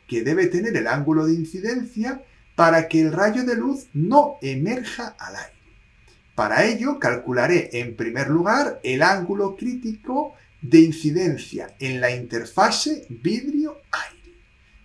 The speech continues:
Perfecto. Cuando hacemos el cálculo del ángulo crítico, os recuerdo que debemos colocar en el ángulo de refracción noventa grados. Despejamos el seno del ángulo crítico, que será igual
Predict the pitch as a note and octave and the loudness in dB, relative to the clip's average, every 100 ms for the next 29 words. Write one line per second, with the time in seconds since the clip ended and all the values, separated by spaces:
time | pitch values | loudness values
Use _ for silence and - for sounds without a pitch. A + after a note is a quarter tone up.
0 | _ _ _ _ _ _ - - - F#3 | _ _ _ _ _ _ -16 -14 -4 -2
1 | G#3+ - D#4+ D#4+ - - - _ - A#2+ | -2 0 2 2 2 -6 -20 _ -2 -2
2 | A#2 - G#3+ F3+ A#2 G#2+ F#3+ G3 B2 G#2 | -2 -4 -4 -4 -4 -2 -2 -2 -4 -4
3 | G2+ G2 G2 - - - - C4+ - - | -6 -8 -10 -10 -6 -4 -2 -4 -6 -6
4 | - D3 D3 D3 C#3 G3+ G3 A2 G2+ - | 0 2 2 0 -2 2 2 0 -10 -2
5 | A#2 A2+ - _ - B2 D#3+ F3+ G2+ - | -2 -2 -10 _ -6 -2 0 0 -4 -8
6 | - G#2+ G#2+ E3 B2 G#2 G2 G2+ G#2 A#2+ | -10 -8 -2 0 0 -2 -8 -10 -8 -6
7 | A#2+ D3 G#3 D4 C#4 - G#3+ A3 - _ | -4 -4 -4 -4 -6 -4 -2 -2 -4 _
8 | _ _ A#2+ A#2 A2 G3 C4 - - C#4+ | _ _ -10 -4 0 0 -2 -10 -10 -10
9 | - - - - - - _ _ _ _ | -10 -20 -16 -14 -14 -18 _ _ _ _
10 | _ - - - - D3+ - A#2 E3+ D#3+ | _ -20 -20 -12 -4 -4 -4 0 2 2
11 | - - - _ _ _ - G2+ - E3+ | -2 -14 -20 _ _ _ -12 -6 0 2
12 | F3 A2 F#2+ G2 G2 A2 D3 D3 - - | 2 0 -6 -8 -6 -4 -4 -2 -4 -4
13 | - A3 D3 - E3 E3+ G#2+ G2 G#2 | -8 -6 -6 -4 -2 -2 -2 -6 -8